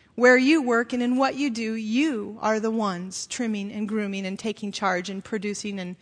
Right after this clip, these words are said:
making things happen. Not easy to put the shears down. God is responsible for the pruning process.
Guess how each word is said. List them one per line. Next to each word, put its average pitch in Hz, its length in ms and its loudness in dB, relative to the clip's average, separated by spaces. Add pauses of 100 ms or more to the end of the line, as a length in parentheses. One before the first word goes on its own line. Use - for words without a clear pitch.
(240)
making 214 400 -2
things 180 300 -8
happen. 196 420 -6
Not 240 180 -2
easy 226 360 -2
to 202 80 -14
put 220 180 -6
the - 80 -10
shears 214 380 -4
down. 170 420 -8 (920)
God 185 440 4
is 185 160 -8
responsible 208 720 -6
for 220 180 -8
the 214 80 -8
pruning 226 440 -4
process. - 840 -14